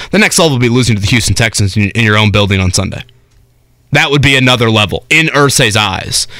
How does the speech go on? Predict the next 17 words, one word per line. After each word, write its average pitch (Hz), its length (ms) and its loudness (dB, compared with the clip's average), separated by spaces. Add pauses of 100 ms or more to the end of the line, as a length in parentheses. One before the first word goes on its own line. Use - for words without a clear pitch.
(220)
And 113 60 -2
when 113 100 0
Bob 127 240 0
Kravitz 135 300 0
joins 123 260 0
us 113 140 0
in 117 120 2
an 113 60 2
hour, 123 360 0 (320)
that's 117 200 -2
something 110 240 -2
I 104 100 2
wanna 107 200 0
throw 104 280 0
at 107 180 0
him, 95 200 0
because 101 320 -2